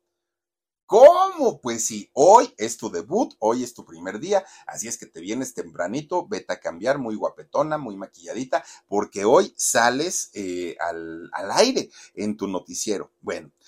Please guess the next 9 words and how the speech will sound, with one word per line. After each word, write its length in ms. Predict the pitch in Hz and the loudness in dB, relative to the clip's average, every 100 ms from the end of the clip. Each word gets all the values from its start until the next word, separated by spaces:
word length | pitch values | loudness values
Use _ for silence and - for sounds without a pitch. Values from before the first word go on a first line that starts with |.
| _ - | _ -8
pues 160 | - | -8
fíjense 460 | 135 147 175 - - | -6 -6 -4 -6 -4
que 280 | 110 113 _ _ _ | -4 -4 _ _ _
así 420 | 87 90 - 104 | -6 -4 -6 -8
lo 200 | 110 113 | -12 -12
hizo. 320 | 151 233 - _ _ _ | -12 -14 -16 _ _ _
Lolita 600 | - 92 95 110 185 - 135 | -12 -6 -4 -6 -10 -8 -8
Ayala 460 | 110 98 117 165 - - | -2 -2 0 -4 -6 -20
salió, 720 | - - 113 110 107 135 156 | -8 0 4 4 2 0 0